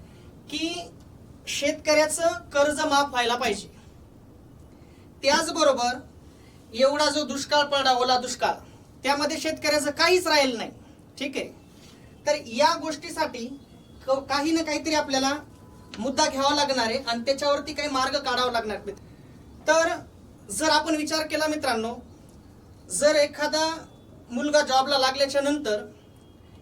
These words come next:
एवढा विचार केला जातोय की ते जॉबला लागल्याच्या नंतर त्याला पेन्शन येणं किंवा त्याला त्याच्या पूर्ण कुटुंबाचा विचार केला जातोय, पण हा विचार शेतकऱ्याचा कधीच केला नाही कोणी.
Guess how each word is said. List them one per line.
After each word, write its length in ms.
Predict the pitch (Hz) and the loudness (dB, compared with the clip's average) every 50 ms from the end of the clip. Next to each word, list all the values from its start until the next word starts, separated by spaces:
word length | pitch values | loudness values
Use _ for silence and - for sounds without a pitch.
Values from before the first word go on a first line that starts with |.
| - 202 | -10 2
एवढा 360 | 226 262 277 302 311 330 339 | 4 6 6 6 6 4 2
विचार 280 | 339 320 302 330 330 320 | 2 0 0 0 0 0
केला 260 | 311 - 302 311 320 | 0 -2 0 2 2
जातोय 260 | 302 302 302 302 302 294 | 2 0 0 -2 -6 -8
की 120 | 294 320 311 - - - - - | -8 -10 -12 -14 -16 -18 -12 -8
ते 100 | 302 311 277 | -6 -6 -6
जॉबला 500 | 214 220 254 262 277 277 285 320 339 320 | -2 0 2 2 2 2 0 0 0 0
लागल्याच्या 540 | 311 285 277 269 269 294 302 302 - 330 320 | 2 2 2 2 0 -2 -6 -6 -6 -4 -2
नंतर 500 | 302 277 269 285 285 302 285 - 339 339 | -2 0 0 0 -2 -2 2 2 2 2
त्याला 240 | 330 - 294 285 285 269 - - | 2 0 -2 -2 -2 -2 -2 -4
पेन्शन 500 | 285 285 294 294 285 285 294 294 285 277 | -4 -4 -4 -4 -4 -4 -4 -4 -2 -2
येणं 380 | 269 269 269 269 269 269 277 277 277 - - - - - - - | -2 -2 -2 -2 -2 -4 -6 -8 -14 -18 -20 -20 -20 -20 -16 -8
किंवा 180 | 269 269 269 277 | -4 -2 -2 -2
त्याला 300 | 277 277 277 277 277 285 294 285 277 - - | -2 -2 -2 0 0 0 -2 -4 -6 -6 -6
त्याच्या 240 | 269 269 - 294 285 | -6 -4 -4 -6 -6
पूर्ण 320 | - 311 320 339 339 339 | -6 -6 -6 -2 -2 -2
कुटुंबाचा 520 | 320 311 320 311 - 311 302 302 294 294 277 | -2 -2 -4 -4 -2 0 0 0 2 2 0
विचार 260 | 277 277 277 269 269 | 0 0 0 0 0
केला 220 | 262 262 247 240 233 | 0 0 -2 0 0
जातोय, 280 | 208 202 202 - - - - - - - - - - - - - - - - - - - - | -2 -4 -6 -10 -18 -20 -20 -20 -20 -20 -20 -20 -20 -20 -20 -20 -20 -20 -20 -20 -6 -2 -2
पण 120 | 277 277 277 - | 0 0 -2 -4
हा 300 | - - 277 320 349 359 | -4 0 4 4 4 4
विचार 380 | 370 370 - 339 302 226 - - - - - - - - - - - - | 2 0 0 2 2 0 0 -2 -10 -18 -20 -20 -20 -20 -20 -20 -18 -12
शेतकऱ्याचा 600 | - - 302 320 330 330 - 349 349 370 370 349 339 | -8 -4 -2 -2 -2 2 2 4 4 4 4 0 0
कधीच 340 | 339 359 359 381 381 - - | 0 0 0 0 0 0 0
केला 200 | 330 302 294 285 | 0 2 2 2
नाही 160 | 269 247 233 | 2 0 -2
कोणी. 160 | 233 208 180 | -4 -6 -8